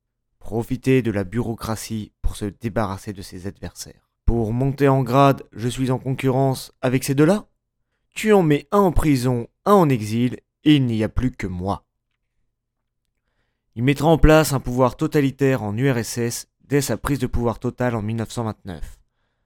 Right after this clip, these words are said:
avec culte de la personnalité et jeunesse embrigadée. En éliminant tous ses rivaux, Staline n'était plus un des plus forts du pays. Il était le seul capable de diriger.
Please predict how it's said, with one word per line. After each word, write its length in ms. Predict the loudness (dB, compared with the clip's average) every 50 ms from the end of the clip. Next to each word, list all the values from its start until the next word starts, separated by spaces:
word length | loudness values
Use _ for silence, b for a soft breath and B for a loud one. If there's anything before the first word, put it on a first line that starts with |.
| _ _ _
avec 480 | -14 -12 -12 -10 -10 -14 -14 _ _ _ _
culte 240 | _ -6 -4 -2 4
de 60 | 4
la 100 | 4 4
personnalité 840 | 6 4 2 2 2 -2 -2 0 -2 -2 -2 -2 0 0 0 -2 -4 _ _
et 100 | -14 -12
jeunesse 460 | -10 -6 -4 -2 -2 -2 -2 -2 -2
embrigadée. 500 | -4 -4 -4 -4 -4 -6 -6 -8 -10 -18 _ _ _ _ _ _ _ _ _ _ _ _ _ _ -10
En 180 | -6 -6 -4 -2
éliminant 460 | -2 -2 0 0 0 0 2 0 0
tous 160 | -2 -4 -6
ses 140 | -4 -2 -2
rivaux, 480 | -2 -2 -2 0 2 2 2 0 -2 _ _ _ _ _ _ _ _ _ _ _
Staline 360 | _ _ 0 0 0 2 2
n'était 240 | 0 0 0 -2 -2
plus 340 | -2 0 0 0 -2 -2 -6 _
un 120 | -10 -8
des 120 | -6 -6 -2
plus 140 | -2 -2 -2
forts 200 | -2 -8 -8 -8
du 80 | -8
pays. 420 | -4 -2 0 0 0 -2 -4 -10 _ _ _ _ _ _ _ _ _ _ _ _
Il 160 | -10 -6 -6
était 260 | -6 -4 0 0 2 2
le 160 | 2 -2 -6
seul 540 | -6 -6 -4 2 2 4 4 2 0 -6 -14 _ _ _ _ _ -8
capable 400 | -8 -6 -2 0 0 0 0 -2
de 60 | -6
diriger. 500 | -6 -6 -8 -8 -8 -10 -12 -14 -20 _